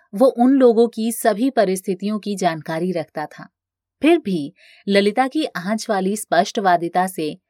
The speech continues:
उसकी सभी भावनाएं परिवर्तित हो गई थीं। उनमें घुमाव हो गया था, परंतु शेखर ये न समझ पाया कि इन भावनाओं से भी कर्तव्य कहीं श्रेयस्कर है। पहले उसे दुख हुआ था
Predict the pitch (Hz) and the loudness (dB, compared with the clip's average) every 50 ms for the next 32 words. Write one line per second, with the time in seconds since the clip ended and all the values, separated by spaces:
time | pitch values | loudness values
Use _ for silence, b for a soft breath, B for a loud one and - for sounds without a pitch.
0 | b b b b b b b 247 269 - - 349 349 339 - 214 190 175 226 285 | b b b b b b b -2 -2 2 2 2 2 2 2 0 0 2 2 2
1 | 269 214 196 196 185 175 180 180 170 175 175 214 - - 202 175 180 165 165 160 | 0 0 0 0 0 0 0 0 0 0 -2 -2 -2 -2 0 0 0 0 0 -2
2 | 156 - 170 165 - - 160 147 151 151 143 143 - - - - - _ _ _ | -2 -4 -6 -6 -6 -6 -6 -4 -4 -6 -8 -10 -12 -16 -16 -16 -18 _ _ _
3 | _ _ _ _ _ _ _ _ _ _ - 233 262 302 359 359 262 233 240 247 | _ _ _ _ _ _ _ _ _ _ 0 2 2 4 4 2 2 2 4 4
4 | 240 277 311 285 262 220 180 170 170 151 151 - - - 196 - _ _ _ _ | 4 2 2 2 0 0 0 0 -2 -4 -4 -6 -12 -18 -20 -20 _ _ _ _
5 | _ _ _ _ _ _ _ _ _ _ _ _ _ _ - 247 277 302 330 - | _ _ _ _ _ _ _ _ _ _ _ _ _ _ 0 2 2 2 2 4
6 | 381 392 403 403 B B B B - - - 269 269 - 294 349 330 247 170 190 | 4 2 2 2 B B B B -6 -2 0 0 2 2 4 2 2 4 2 2
7 | 226 277 285 262 - - 233 190 190 185 185 - - - 170 170 165 165 190 226 | 2 2 2 0 -2 -2 -4 -4 -4 -4 -6 -8 -8 -6 -6 -4 -4 -4 -4 -4
8 | 226 254 240 - - 202 226 247 240 208 202 196 190 180 175 175 165 175 185 185 | -4 -6 -8 -8 -4 -2 -2 0 0 -2 -2 -2 -2 -2 -2 -2 -2 -2 -2 -2
9 | - 180 175 160 165 160 156 190 190 b b b b _ - 233 233 - 262 262 | -4 -4 -4 -4 -6 -6 -8 -8 -10 b b b b _ 2 2 2 2 0 -4
10 | 262 254 294 285 277 - - 180 160 226 240 - - - 180 165 156 151 - - | -2 -2 -4 -4 -4 -6 -8 -4 -2 -2 -2 -2 -2 -2 -2 -2 -2 -4 -6 -6
11 | 165 151 - - 156 - - _ _ _ _ _ _ _ _ _ _ _ _ _ | -6 -8 -6 -8 -10 -14 -14 _ _ _ _ _ _ _ _ _ _ _ _ _
12 | _ b b b b b b - 269 277 311 359 392 381 - 440 403 262 208 254 | _ b b b b b b 0 2 2 4 4 2 2 2 2 4 4 4 4
13 | 294 - - 285 240 185 165 160 - 160 143 156 165 | 4 2 0 0 2 2 0 -2 -6 -12 -16 -18 -18